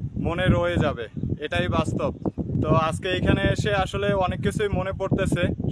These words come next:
সৌন্দর্য দেখে অনেকটাই ভালো লাগতেছে। পানি শেষের দিকে শুকিয়ে যাচ্ছে, তো দেখলাম কয়েকজন চাচা মিলে মাছ ধরতেছে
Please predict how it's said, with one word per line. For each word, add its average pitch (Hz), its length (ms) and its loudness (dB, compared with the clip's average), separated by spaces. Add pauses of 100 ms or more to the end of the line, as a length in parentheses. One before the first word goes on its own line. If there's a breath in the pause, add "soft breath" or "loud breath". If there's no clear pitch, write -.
সৌন্দর্য 175 400 2 (180)
দেখে 180 240 -6 (140)
অনেকটাই 175 300 2 (100)
ভালো 156 220 -2
লাগতেছে। - 400 2 (440)
পানি 156 160 0 (100)
শেষের 156 380 6
দিকে 156 240 4 (160)
শুকিয়ে 151 420 8
যাচ্ছে, 139 300 2 (520)
তো 127 80 2 (320)
দেখলাম 143 340 6 (1040 loud breath)
কয়েকজন 139 380 6 (100)
চাচা 151 340 6 (580 loud breath)
মিলে 143 260 6 (200)
মাছ 139 180 6 (140)
ধরতেছে 147 460 6